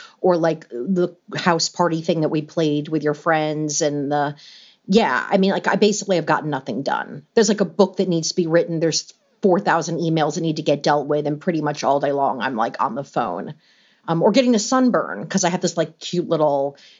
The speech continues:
shitty back patio area. And I, like, I sit in the sun for an hour a day and I'm, like, vampire white. So I also have, like, a rockin' sunburn. I'm working on the sunburn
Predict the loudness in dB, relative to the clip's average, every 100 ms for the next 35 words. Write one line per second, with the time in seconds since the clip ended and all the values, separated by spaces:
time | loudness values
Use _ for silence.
0 | -4 0 2 0 0 0 0 0 0 2
1 | 2 2 0 0 0 0 0 -2 -2 -2
2 | 0 -2 -2 -2 0 -2 -2 -2 -2 -2
3 | -2 2 2 0 0 0 0 -2 -2 -4
4 | 0 2 2 0 -2 -2 0 0 0 -4
5 | -2 0 0 -2 -6 -10 0 2 2 0
6 | -2 0 2 2 0 0 -4 0 2 2
7 | 2 2 2 0 2 2 2 -2 -2 0
8 | 0 0 -2 -2 -6